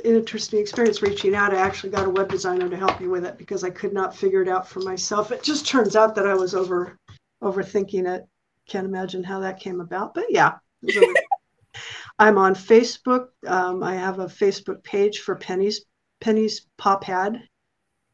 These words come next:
and Penny's Place. And on Instagram, inst-, the Instagram is Penny's Pop Ad.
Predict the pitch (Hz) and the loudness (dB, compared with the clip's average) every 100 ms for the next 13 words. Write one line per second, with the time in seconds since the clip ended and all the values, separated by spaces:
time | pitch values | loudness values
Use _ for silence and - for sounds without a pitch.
0 | _ _ 190 185 208 190 190 - 180 175 | _ _ -10 -6 -2 -2 -2 -6 -8 -8
1 | 214 - - _ _ _ _ _ _ 202 | -8 -12 -16 _ _ _ _ _ _ -2
2 | 196 196 196 190 196 196 - 196 180 175 | 0 2 0 0 0 -2 -4 -4 -2 2
3 | 214 214 - - 214 208 - 175 180 175 | 4 4 -2 2 6 6 4 0 0 0
4 | 160 - 175 160 - 156 - - | -2 -6 -6 -4 -2 -4 -4 -14